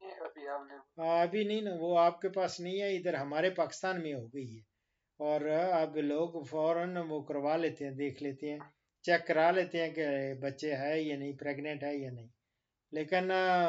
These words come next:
Speaker 1: जी, म-
Speaker 2: ए, वैसे हमारे आम जो रूटीन है, वो तो normally तो थोड़े स-, महीनों बाद, दो तीन महीनों बाद फिर वो पेट बढ़ना शुरू हो जाता है, अंदर हरकतें नजर नहीं शुरू हो जाती है, नजर आना,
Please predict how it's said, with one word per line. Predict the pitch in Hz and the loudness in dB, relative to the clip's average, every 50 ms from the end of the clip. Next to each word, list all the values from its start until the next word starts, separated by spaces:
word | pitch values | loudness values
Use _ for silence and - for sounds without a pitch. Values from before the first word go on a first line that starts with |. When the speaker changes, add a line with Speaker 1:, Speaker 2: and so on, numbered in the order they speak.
| 160 160 160 | 2 0 -4
Speaker 1:
जी, | - - _ - | -12 -20 _ -10
म- | 180 185 - | -8 -6 -2
Speaker 2:
ए, | 165 160 165 | -2 -2 0
वैसे | 147 143 160 170 180 180 - - 208 208 | 4 6 8 8 8 8 6 4 6 6
हमारे | 190 185 185 180 180 185 190 196 196 | 6 4 4 4 4 6 6 4 4
आम | 190 180 190 202 226 240 247 247 247 240 226 | 4 4 4 6 6 6 6 4 4 2 2
जो | 208 208 202 | 2 4 4
रूटीन | 185 170 160 147 131 - 165 180 208 233 226 226 | 4 4 2 0 0 0 2 2 2 4 4 4
है, | 220 214 214 | 6 6 4
वो | 202 190 202 202 | 4 4 2 2
तो | 196 196 190 | 2 2 0
normally | 175 165 160 156 160 170 185 190 190 190 190 190 185 185 190 | 0 2 2 2 2 2 2 0 2 4 4 4 4 4 2
तो | 185 180 170 165 - _ _ _ _ _ _ - | 0 0 0 -2 -6 _ _ _ _ _ _ 0
थोड़े | 190 202 214 220 214 208 196 190 185 175 165 | 4 4 6 6 8 8 8 6 6 4 4
स-, | 139 - - - | 0 -2 -4 -2
महीनों | 170 156 151 143 143 139 135 147 156 170 170 170 151 | -2 0 0 0 -2 0 0 0 0 0 0 2 4
बाद, | 165 190 226 240 196 175 | 6 8 8 8 6 4
दो | 160 160 147 131 147 151 160 | 2 0 0 0 0 0 0
तीन | 165 165 175 175 170 170 | 0 0 0 -2 0 0
महीनों | 165 165 160 156 160 156 | 0 0 0 0 0 0
बाद | 156 160 160 156 143 | 2 2 2 2 0
फिर | - 160 156 143 - _ _ _ _ _ _ - | -2 -6 -6 -6 -6 _ _ _ _ _ _ -4
वो | 156 151 | -4 -2
पेट | 151 170 175 185 190 185 175 151 | 2 4 4 6 4 4 4 4
बढ़ना | 175 190 196 196 196 190 185 | 4 4 4 4 4 2 2
शुरू | 175 170 170 175 175 | 0 0 0 0 2
हो | 175 170 | 2 2
जाता | 160 165 165 160 160 165 165 | 2 2 0 2 2 4 4
है, | 160 | 4
अंदर | 160 160 151 160 160 151 | 2 2 2 2 2 2
हरकतें | 135 143 139 139 131 160 156 - 180 175 | 2 0 0 -2 -2 -4 -2 0 0 2
नजर | 165 165 156 151 156 | 2 2 0 0 -2
नहीं | 151 156 165 160 143 | -4 -4 -4 -6 -6
शुरू | - 156 151 147 151 | -6 -6 -4 -4 -2
हो | 151 147 | -2 -2
जाती | 139 143 139 139 - 151 | -2 -2 -4 -4 -6 -6
है, | 147 | -6
नजर | 143 143 143 143 143 143 | -6 -6 -6 -6 -6 -6
आना, | 139 135 135 135 135 131 | -8 -8 -12 -14 -16 -20